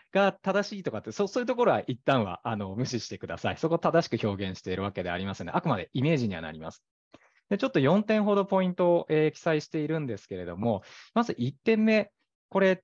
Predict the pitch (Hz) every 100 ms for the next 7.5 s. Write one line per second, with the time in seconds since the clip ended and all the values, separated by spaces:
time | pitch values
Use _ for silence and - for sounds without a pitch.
0 | _ - 269 254 254 - 220 208 - 170
1 | 262 254 - 240 240 202 139 117 139 170
2 | - 139 135 98 _ - 165 160 131 _
3 | - 453 - 202 156 - - 208 214 -
4 | 127 143 104 - 277 302 247 139 - 110
5 | 90 - 220 233 226 220 202 - 208 233
6 | 220 120 - - - 262 262 226 170 -
7 | 147 120 135 170 113